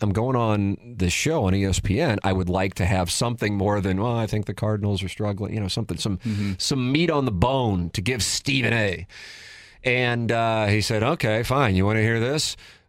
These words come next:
Speaker 1: We're not getting along. Season sucks. We're missing this guy." Mark Grudzielanek was the guy he
Speaker 2: Yeah.
Speaker 1: cited, which was super random. And I'm like, "Okay, I mean, you would know better than me."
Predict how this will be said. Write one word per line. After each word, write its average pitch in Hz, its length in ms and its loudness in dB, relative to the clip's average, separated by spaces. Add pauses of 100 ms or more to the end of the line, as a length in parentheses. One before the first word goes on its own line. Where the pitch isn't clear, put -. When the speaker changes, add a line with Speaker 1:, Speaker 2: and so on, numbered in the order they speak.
(120)
Speaker 1:
We're 104 200 0
not 123 220 2
getting 135 260 0
along. 113 600 0
Season 135 500 -2
sucks. 120 580 0
We're 110 80 0
missing 123 340 0
this 123 200 0
guy." 117 220 2
Mark 113 220 0
Grudzielanek 110 800 0
was 98 180 0
the 104 80 -2
guy 107 280 2
he 113 80 2
Speaker 2:
Yeah. 110 140 4
Speaker 1:
cited, 120 280 2
which 98 160 0
was 87 320 -2
super - 460 -4
random. 110 360 0
And 92 60 2
I'm 90 80 0
like, 92 180 -4
"Okay, 120 400 -2
I 107 60 -2
mean, 87 200 -4
you 95 100 -2
would 101 100 -2
know 107 120 0
better 117 200 0
than 110 140 0
me." 139 180 2